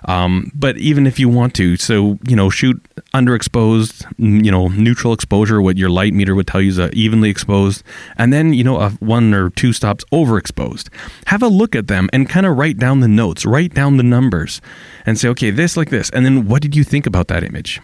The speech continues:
Did it look better or worse than the underexposed, or better or worse than the overexposed? And it's this kind of, essentially, it's just the, the cognitive connection between what the camera numbers say and what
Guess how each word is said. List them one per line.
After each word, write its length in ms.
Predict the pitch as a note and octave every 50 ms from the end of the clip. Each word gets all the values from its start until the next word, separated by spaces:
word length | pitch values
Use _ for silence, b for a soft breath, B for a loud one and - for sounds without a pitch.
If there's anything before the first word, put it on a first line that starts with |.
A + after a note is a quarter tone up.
| - -
Did 140 | A#2+ G#2+ G2+
it 80 | -
look 140 | G2 G2 -
better 280 | - B2 C#3 D3+ D3+ -
or 160 | C3 G#2 G#2+
worse 280 | B2+ D3 C3+ A#2 -
than 200 | - - G#2+ G2
the 180 | G#2 G2+ G2+ -
underexposed, 640 | - A2+ G#2+ G2+ E2+ - - - - - C#2 F#2+ -
or 140 | F#2+ F2+ E2+
better 380 | E2+ F#2 - G2 F#2 G2 A2 A2+
or 60 | A2
worse 260 | A#2 A#2+ B2+ - -
than 100 | C3 B2+
the 100 | C3+ - -
overexposed? 800 | C3 D#3 D3+ B2 G2 D#2+ - - - D#2+ - - - - - - B B B B B B B B B B B B B
And 340 | B2 B2 B2 B2 B2+ B2 - -
it's 260 | - C#3 C3 - D3
this 200 | D#3 C#3+ C3 -
kind 220 | - F3 F#3+ G#3+
of, 280 | G#3+ G3 E3+ D3 C3+ - B B B - -
essentially, 920 | - F#2+ - - A#2+ - - G#3 A#3+ - - C3 A2+ A2+ A2+ A2+ A#2 A#2 -
it's 220 | - A#2+ A2+ - -
just 200 | C#3+ C3+ - -
the, 160 | A#2+ A2 -
the 180 | A2+ A2 G#2+
cognitive 840 | - - - - C#3+ D#3 D#3+ D#3 - - C3+ A2+ A2+ G#2+ G#2+ - - - -
connection 520 | - - G#2+ F#2+ G#2+ A2+ - - A2 G2 F2
between 500 | F2 - - G#2+ G2+ G2 F#2+ F#2+ F2+ F2+ B B B B B B B B B B B
what 200 | - G#2+ G#2 -
the 80 | - G2+
camera 540 | - - - - C#3 E3 E3+ D#3+ D#3 D3 A#2
numbers 460 | G#2+ G2+ G#2+ A#2 A#2+ A2+ G2+ F2 -
say 500 | - - G2 G2 G#2+ A#2+ C3+ C#3+ C#3+ -
and 240 | A2+ G#2 G#2 G#2 G2+
what 200 | G#2 G#2 G2+